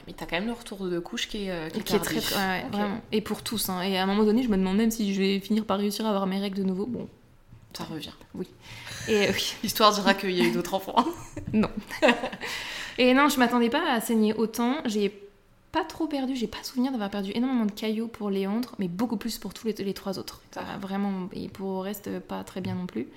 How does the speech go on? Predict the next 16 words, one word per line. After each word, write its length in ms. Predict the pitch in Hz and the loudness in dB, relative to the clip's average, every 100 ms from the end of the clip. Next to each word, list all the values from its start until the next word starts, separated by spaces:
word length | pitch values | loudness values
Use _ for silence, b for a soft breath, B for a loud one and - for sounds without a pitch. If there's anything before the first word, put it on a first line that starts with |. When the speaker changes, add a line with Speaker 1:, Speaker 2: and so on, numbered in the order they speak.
| B B B B B - | B B B B B -2
Speaker 2:
Et, 220 | 208 208 | 0 2
euh, 500 | 202 202 196 196 202 | 2 2 2 2 2
je 80 | 196 | 2
m'attendais 300 | 214 220 214 | 2 4 4
pas 140 | 254 | 4
à 60 | 254 | 2
ça, 140 | - 208 | 2 0
mais 60 | |
je 60 | 190 | 2
m'attendais 260 | 208 208 208 | 2 2 2
pas 160 | 285 | 2
à 100 | 208 | 2
marcher 340 | 185 185 - 214 | 2 -2 0 0
en 80 | |
canard. 360 | 190 202 202 233 B B | 0 2 2 0 B B
Moi, 180 | 220 | 2